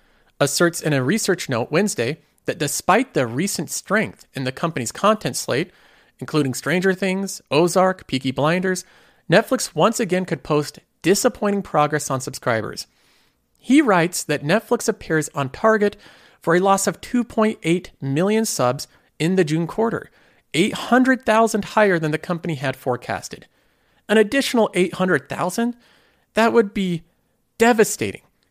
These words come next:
Another huge misprediction in the wrong direction. Netflix needs to underpromise and overdeliver. If they were gonna lose two point eight million, last quarter they should have said, "We're gonna lose three million,"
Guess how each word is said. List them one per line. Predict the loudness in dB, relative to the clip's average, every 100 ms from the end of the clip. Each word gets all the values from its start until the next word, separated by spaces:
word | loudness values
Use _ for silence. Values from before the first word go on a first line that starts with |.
| _ _
Another | 4 6 6 6 6 4 2 -6
huge | -6 0 2 0 -4 -12 _ 2
misprediction | 2 2 0 0 2 0 -6 -12 -6
in | 2
the | 4
wrong | 4 4 4 2
direction. | 2 0 0 -6 -14 -18 _ _ _ _ 2
Netflix | 2 2 0 0 -2
needs | -2 -4
to | -4 -4 -6 -6
underpromise | 2 4 6 4 2 2 2 0 -6 -6 -4
and | -4 -2
overdeliver. | 0 2 2 0 -2 -4 -6 -16 -20 _ _
If | -6 4
they | 4
were | 6 4
gonna | 6 4
lose | 4 2 -6 -10
two | -6 -4
point | 0 -2 0
eight | -4 -2
million, | -4 -2 -2 -4 -8 -20 -20 _ _
last | 2 4 2 0
quarter | 2 2 4
they | 0
should | 2 0
have | 2
said, | 0 0
"We're |
gonna | 0 0
lose | 0 -2
three | -2 2
million," | 2 2 0